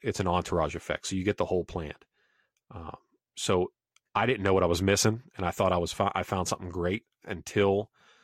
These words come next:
um, I tried this stuff, and it made the other stuff seem like placebo effect. Man, it really did. It's, it's, it's, it's next level. Anyway, all that to say this. Next week, we're gonna have Jack on the show. He's gonna talk a little bit. Uh, we're gonna work something out as far as Cyber Monday, Black Friday goes. But in the meantime, if you guys wanna get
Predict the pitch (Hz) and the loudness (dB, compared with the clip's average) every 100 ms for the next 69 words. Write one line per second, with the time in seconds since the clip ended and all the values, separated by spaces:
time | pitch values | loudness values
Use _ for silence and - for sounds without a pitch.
0 | _ _ - 92 82 73 65 113 _ _ | _ _ -6 -4 -4 -6 -10 -20 _ _
1 | _ 90 87 90 80 87 - 85 - - | _ -4 0 -2 0 -4 -2 -4 -4 -8
2 | 87 90 90 85 85 85 - 80 - 82 | -6 -2 -2 -2 -2 -4 -4 -4 -6 -6
3 | 82 - 98 - 82 78 73 - - 85 | -8 -6 -6 -4 -4 -6 -6 -10 -10 -10
4 | 73 71 90 78 73 78 67 - 92 85 | -8 -6 -6 -6 -6 -6 -6 -4 -4 -2
5 | 85 80 95 - - 120 107 107 92 - | -4 -4 -6 -6 -4 0 2 2 2 2
6 | 85 76 - - 143 117 87 - 143 147 | 0 -2 -8 -2 2 2 2 4 6 6
7 | 135 - 117 101 - - - - _ 120 | 4 4 4 4 0 -8 -20 -20 _ 0
8 | 131 - 120 127 113 113 104 95 113 104 | 0 4 2 2 0 -2 0 0 2 2
9 | - 101 92 107 104 107 98 90 - 95 | 0 -6 -4 0 0 0 -4 -10 -8 -8
10 | 95 101 101 107 110 _ _ - _ - | -4 -4 -2 0 -2 _ _ -20 _ -6
11 | 101 90 87 90 95 92 92 92 104 92 | -6 -4 -6 -4 -2 -2 -4 -2 -4 -2
12 | 92 92 - - 98 90 - 98 90 90 | -2 -2 -2 -4 -2 0 0 0 2 0
13 | 90 90 90 95 90 87 - 95 92 98 | -2 0 -2 -2 -2 -4 -2 0 0 -2
14 | 95 98 98 95 104 107 98 101 110 120 | -4 -2 -2 -2 -2 -2 -4 -4 -4 -4
15 | - 87 78 78 - 95 95 92 92 92 | -4 -6 -6 -12 -10 -4 -2 -2 -4 -6